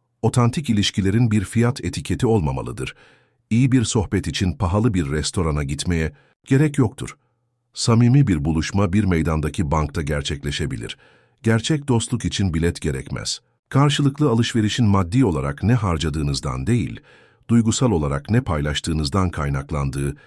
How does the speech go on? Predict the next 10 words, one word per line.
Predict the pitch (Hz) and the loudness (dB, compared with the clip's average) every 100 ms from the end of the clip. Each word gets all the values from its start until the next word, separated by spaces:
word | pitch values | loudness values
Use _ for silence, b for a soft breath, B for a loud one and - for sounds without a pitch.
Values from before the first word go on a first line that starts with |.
| B B | B B
basit | 90 101 165 143 | -2 0 -2 -2
karşılaşmalara | - 85 - 78 69 76 69 71 67 | -2 -2 -2 -4 -2 -2 -2 -4 -4
değer | 71 69 67 58 | -2 -2 -4 -8
verin. | 58 50 - _ _ _ _ _ _ _ - | -12 -14 -18 _ _ _ _ _ _ _ -2
Eğer | 127 147 143 | 2 2 2
bir | |
etkinlik | 139 98 113 120 127 | 2 2 2 2 2
kalbinizi | 113 107 110 101 110 | 0 0 2 0 0
açmadan | 135 139 104 82 78 | 0 2 0 0 -2
önce | 67 65 69 67 | -4 -4 -6 -8